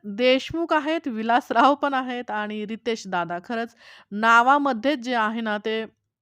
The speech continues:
खरं सांगता येत नाही आणि त्यांनी जा-, दाखवून दिलं. म्हणजे अरबाजला ते म्हणाले, की "बाबा माझं नाव आहे हे आणि हलक्यात घेऊ नको मला." आणि खरंच कोणीच हलक्यात घेऊ नये रितेश भाऊंना.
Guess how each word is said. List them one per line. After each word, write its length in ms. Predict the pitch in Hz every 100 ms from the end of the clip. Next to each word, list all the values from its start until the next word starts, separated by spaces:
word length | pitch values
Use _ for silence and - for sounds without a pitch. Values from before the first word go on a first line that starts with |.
| -
खरं 140 | 262
सांगता 440 | - 285 254 302
येत 200 | 349 339
नाही 240 | 320 330 349 - _ _
आणि 180 | 233 240
त्यांनी 300 | 269 269 285
जा-, 360 | 240 247 196 190
दाखवून 420 | 196 233 - 339
दिलं. 260 | 285 196 175
म्हणजे 240 | 196 214 -
अरबाजला 460 | 214 220 269 294 302
ते 80 | 294
म्हणाले, 340 | 277 269 269
की 100 | 262
"बाबा 260 | 247 240 240
माझं 280 | 233 220 220
नाव 240 | 208 196
आहे 200 | 185 202
हे 200 | 196 240 330 - _
आणि 220 | - 240 262
हलक्यात 460 | - 262 247 - 359
घेऊ 300 | 285 294 247
नको 240 | 208 190
मला." 240 | 180 165 - _ _ _ _ _ _ -
आणि 280 | 254 285 302
खरंच 280 | - 311 294
कोणीच 260 | 330 392 427
हलक्यात 320 | - 247 285
घेऊ 240 | 285 285 233
नये 200 | 202 190
रितेश 300 | 208 190 208
भाऊंना. 400 | 202 185 180